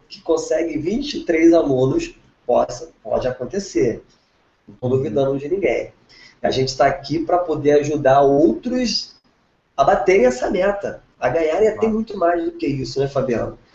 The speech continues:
Speaker 1: Mas a gente não cons-, isso não é algo rotineiro. Isso
Speaker 2: Uhum.
Speaker 1: não é algo rotineiro. É, poderia ser,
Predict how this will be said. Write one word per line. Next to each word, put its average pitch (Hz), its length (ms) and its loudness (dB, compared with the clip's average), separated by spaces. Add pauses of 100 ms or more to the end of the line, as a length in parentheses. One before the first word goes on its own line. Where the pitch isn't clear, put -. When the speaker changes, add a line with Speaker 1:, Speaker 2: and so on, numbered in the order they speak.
(360)
Speaker 1:
Mas 127 380 2
a 175 40 4
gente 202 240 -2
não 214 120 -4
cons-, 202 320 -2
isso 220 260 -2
não 220 80 4
é 214 80 6
algo 196 380 2
rotineiro. 170 1120 4 (1080)
Isso 117 260 -2
Speaker 2:
Uhum. 165 60 6
Speaker 1:
não 180 60 6
é 180 40 2
algo 170 400 2
rotineiro. 131 600 -2 (800)
É, 131 140 2
poderia 196 480 6
ser, - 580 2